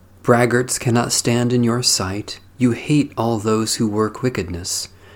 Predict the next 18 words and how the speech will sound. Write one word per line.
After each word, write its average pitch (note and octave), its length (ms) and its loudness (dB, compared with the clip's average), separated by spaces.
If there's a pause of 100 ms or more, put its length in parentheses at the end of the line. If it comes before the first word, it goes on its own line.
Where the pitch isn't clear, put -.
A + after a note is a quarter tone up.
(140)
You C3+ 120 6
destroy D3+ 560 4
those G#2 380 0
who A2 80 0
speak - 380 -2
lies. G#2 600 -2 (240)
The G#2 140 -4
bloodthirsty B2+ 880 0
and C3 140 4
deceitful, B2 720 -2 (100)
O A2+ 140 0
Lord, F#2+ 480 -2 (120)
you A#2+ 360 2
abhor. G#2+ 680 -4 (960)
But B2+ 240 4
as D3 260 4
for D#3+ 140 4
me, A2 380 4